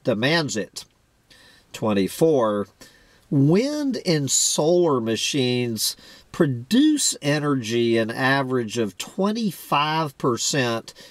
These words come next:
to thirty percent of the time, and only when nature permits. Conventional power plants can operate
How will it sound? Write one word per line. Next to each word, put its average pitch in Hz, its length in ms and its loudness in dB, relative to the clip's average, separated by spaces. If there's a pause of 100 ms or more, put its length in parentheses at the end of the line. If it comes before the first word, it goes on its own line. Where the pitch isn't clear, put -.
(180)
to 160 160 2
thirty 185 640 0
percent 135 640 0 (100)
of 139 220 2
the 120 80 -2
time, 143 720 0 (340)
and 151 200 -2 (100)
only 196 540 2
when 127 380 -2
nature 139 520 0
permits. - 880 -2 (600)
Conventional 131 1000 0
power 110 440 0
plants 110 600 -4 (240)
can 156 240 0
operate 120 880 2